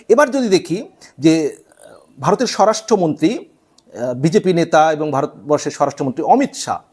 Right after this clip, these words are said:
তিনি টার্গেট দিয়েছিলেন বিজেপিকে, দিয়েছেন আর কি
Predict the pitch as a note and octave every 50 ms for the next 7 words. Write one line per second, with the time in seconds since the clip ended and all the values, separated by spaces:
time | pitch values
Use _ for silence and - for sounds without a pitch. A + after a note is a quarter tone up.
0 | - - - - _ _ _ _ _ - A#3 B3 C4+ D#4+ F4 D#4+ - - _ _
1 | _ _ _ _ _ _ _ _ _ _ _ _ _ _ _ - D#3+ F3+ F#3 A3+
2 | A3+ F#3 F#3 A#3 A#3 A#3 - A#3 A#3+ A#3 G#3 A3+ F#3+ A3+ A3 A3+ A3 - C#4 F#4
3 | - _ _ _ _ _ _ - D3 F#3+ G#3+ G#3 G#3 G#3 F#3+ F#3 E3 - - C#4